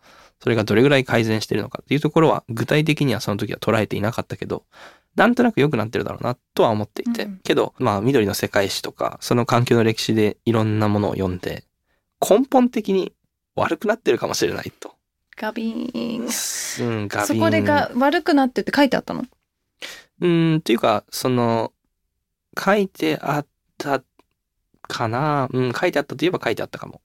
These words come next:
Speaker 2: うん。
Speaker 1: あの、けどまあ、要は、その本の中ではどういう構図が描かれてるかっていうと、人間は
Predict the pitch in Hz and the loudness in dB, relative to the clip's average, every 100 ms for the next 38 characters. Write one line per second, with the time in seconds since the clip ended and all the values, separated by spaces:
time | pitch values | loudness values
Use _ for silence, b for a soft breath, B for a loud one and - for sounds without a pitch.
0 | 240 220 208 196 170 165 - 110 107 110 | 2 6 6 4 0 -6 -6 -4 -2 -2
1 | 104 104 101 101 _ - 185 135 110 - | -2 -2 -4 -8 _ -2 0 0 -2 -6
2 | _ _ _ _ _ _ - 185 110 - | _ _ _ _ _ _ -2 2 2 -2
3 | _ _ _ - - 135 156 160 - - | _ _ _ -10 -2 0 0 -2 -8 -20
4 | - - 160 127 104 95 92 107 131 135 | -20 -6 -2 0 0 0 0 2 4 4
5 | 131 - 135 139 139 131 123 120 104 - | 0 2 2 4 2 2 2 2 0 -2
6 | - - - - - 165 135 - - 147 | -8 -14 -14 -14 -6 -6 -6 -8 0 2
7 | 165 156 147 135 139 131 | 4 2 2 2 2 2